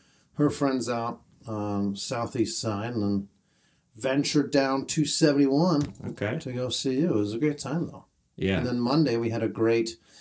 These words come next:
Speaker 1: Monday was the more
Speaker 2: Yeah.
Speaker 1: intense theological
Speaker 2: Yeah,
Speaker 1: banter.
Speaker 2: 'cause there weren't as many people there. It was just us. It was just
Speaker 1: Yeah.
Speaker 2: people. Uh, I had a friend in town from Florida who loves to have these conversations. So he was there. Um,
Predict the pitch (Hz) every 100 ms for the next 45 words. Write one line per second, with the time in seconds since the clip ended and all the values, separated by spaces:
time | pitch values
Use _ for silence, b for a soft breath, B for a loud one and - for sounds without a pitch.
0 | b b 143 196 214 175 151 139 120 135
1 | 120 131 131 120 113 110 - _ _ -
2 | 92 95 87 151 151 131 110 - 123 110
3 | 107 95 98 110 123 104 - 120 120 123
4 | 127 120 117 117 - 123 117 110 110 107
5 | 98 - 104 98 98 95 98 - - 95
6 | 110 139 - 156 151 143 139 135 135 b
7 | b b b 110 107 98 117 - - 123
8 | 123 117 104 120 117 113 101 95 - 110
9 | 113 113 107 101 98 92 90 - _ _
10 | - 107 107 107 101 104 98 101 98 -
11 | - 110 101 98 101 101 101 113 117 117
12 | - _ _ _ - 110 98 101 113 120
13 | 113 113 113 117 120 113 b b b b
14 | b b 98 95 92 87